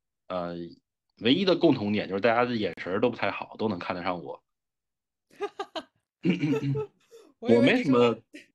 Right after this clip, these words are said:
Speaker 1: 呃，我没什么个人魅力。
Speaker 2: 我以为你说我的前任们都很好看。 <laughs>
Speaker 1: 那倒是，那倒确实是。但是，呃，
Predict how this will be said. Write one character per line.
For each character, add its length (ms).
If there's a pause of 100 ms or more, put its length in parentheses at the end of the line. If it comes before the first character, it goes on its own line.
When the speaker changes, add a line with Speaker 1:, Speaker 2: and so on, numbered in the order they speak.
(680)
Speaker 1:
呃， 140
我 120
没 140
什 100
么 120
个 160
人 20
魅 0
力。 0
Speaker 2:
我 0
以 0
为 60
你 0
说 0
我 0
的 20
前 160
任 160
们 140
都 120
很 200
好 160
看。 260 (560)
<laughs> 500
Speaker 1:
那 140
倒 140
是， 180 (160)
那 140
倒 180
确 100
实 200
是。 200 (160)
但 160
是， 220 (600)
呃， 520